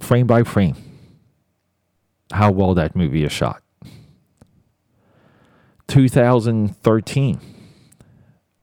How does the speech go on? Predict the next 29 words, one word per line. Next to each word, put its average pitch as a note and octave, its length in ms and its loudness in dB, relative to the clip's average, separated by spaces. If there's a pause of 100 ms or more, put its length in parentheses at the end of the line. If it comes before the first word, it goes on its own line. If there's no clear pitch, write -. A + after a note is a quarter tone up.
(680)
amazing A#2+ 520 2
ensemble D2+ 480 -4
cast. - 480 -14 (1300)
A A2+ 40 4
movie, C3+ 720 4
uh, G#2 260 -2 (120)
you D3+ 180 2
know, E3+ 80 2
like, A2+ 320 0
it's A#2 240 -2
hard C#3+ 220 4
to B2+ 60 -4
classify B2+ 600 -2
the, G2+ 180 -2
the G2 160 -4
genre, A#2 540 -2 (100)
crime A2 360 -2
drama, A#2+ 400 2
but F#2 180 -6
The - 80 -8
Counselor, C3 720 -2 (1000)
the, G2+ 240 2 (120)
uh, F#2+ 360 2
the G#2+ 180 2
ending C3+ 400 0
too, C3 300 2
right? - 260 -6
Like, F#2+ 400 -4 (100)
uh, - 300 -8